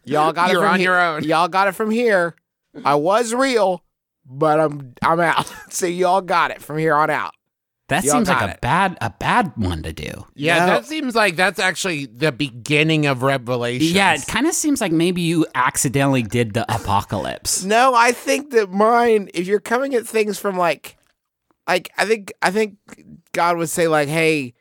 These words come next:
Speaker 1: y'all be good to each other, keep it chill, but it is in your individual hands, so please try to keep it sexy down there." Either way, <laughs> either
Speaker 3: Well, just say
Speaker 1: way.
Speaker 3: th-, well, no, just say that. You don't have to pretend to be the Lord abandoning his sheep.
Speaker 2: Yeah.
Speaker 3: You don't have to pretend to be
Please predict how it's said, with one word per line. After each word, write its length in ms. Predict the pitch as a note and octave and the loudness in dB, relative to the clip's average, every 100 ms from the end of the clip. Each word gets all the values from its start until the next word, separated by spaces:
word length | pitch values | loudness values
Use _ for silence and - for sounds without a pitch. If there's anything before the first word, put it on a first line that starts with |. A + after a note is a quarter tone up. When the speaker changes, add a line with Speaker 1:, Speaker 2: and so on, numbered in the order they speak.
| _ _ | _ _
Speaker 1:
y'all 220 | C#3 D#3 D#3 | -2 0 2
be 140 | D3+ | 0
good 220 | D3+ G3 | 2 2
to 80 | F#3 | 2
each 220 | F3 D#3 | 0 2
other, 460 | E3+ D#3 D#3 D#3 D#3 - | 0 2 2 2 0 -6
keep 300 | F#3 F3+ D3 | -2 -2 -2
it 120 | - | -10
chill, 640 | C3 F3 F#3+ F3 C#3+ C3 _ _ _ | -2 0 2 2 0 -6 _ _ _
but 100 | D3 | -2
it 120 | D3+ | 0
is 160 | E3+ F#3 | 2 2
in 160 | F3 D3+ | 0 0
your 260 | E3 E3+ | 2 2
individual 640 | D3 D#3 D3+ F3 D#3 D#3 | 0 -6 -4 -4 -2 -2
hands, 480 | C#3 D3+ F#3+ D#3 C3+ | -2 -2 0 0 -2
so 160 | - C3+ | -4 -4
please 600 | - B2+ C3 D#3 E3+ F3 | -4 -12 -4 -2 -2 -4
try 200 | - F3 | 0 0
to 60 | E3 | 0
keep 280 | - F3+ D3+ | -2 -6 -6
it 100 | C3+ | -4
sexy 420 | - F3+ - C#3+ | 0 0 -2 -6
down 280 | C3 B2 A#2+ | -4 -4 -2
there." 300 | A#2+ C3 C#3+ - - - | 0 0 -2 -14 -12 -6
Either 460 | - C#3+ F#3 F#3 | -2 0 0 2
way, 160 | F#3 - | 0 -2
<laughs> 60 | - | 0
either 840 | G#4+ G4+ - - A#3 - C4 C4 | 0 0 -2 -4 -6 -2 -2 0
Speaker 3:
Well, 120 | B3+ | 0
just 180 | G#3+ G#3 | 2 2
say 80 | G#3+ | 2
Speaker 1:
way. 40 | F4+ | 0
Speaker 3:
th-, 60 | F#4+ | 0
well, 140 | G#4 | 0
no, 140 | F#4+ | 0
just 220 | F#4 G4+ - | 0 0 0
say 160 | E4+ | 0
that. 320 | F4 D4+ F#2 A#3 | 0 -2 -2 -2
You 80 | |
don't 120 | D#4+ C4+ | 0 2
have 120 | - | 0
to 60 | - | 0
pretend 320 | G3 B3+ A#3+ | 0 0 0
to 40 | |
be 120 | G3+ F3+ | 0 0
the 100 | F3 | 0
Lord 460 | E3+ F3+ A3 G3+ D#3 | 0 0 0 0 0
abandoning 640 | C3+ E3 F3+ G3+ F#3 F3+ | 0 0 0 2 0 2
his 200 | F3 C#3 | 0 0
sheep. 380 | - F#3+ A#3 G4+ | -2 0 0 0
Speaker 2:
Yeah. 400 | G#4+ D#4 D#3+ A2 | 0 0 0 0
Speaker 3:
You 60 | A#3+ | 0
don't 120 | D4+ | 0
have 120 | D4 | -2
to 60 | D#4 | -2
pretend 260 | - A#3+ G#3 | 0 0 0
to 60 | |
be 400 | F#3 F#3 F3 D#3+ | 0 0 0 -2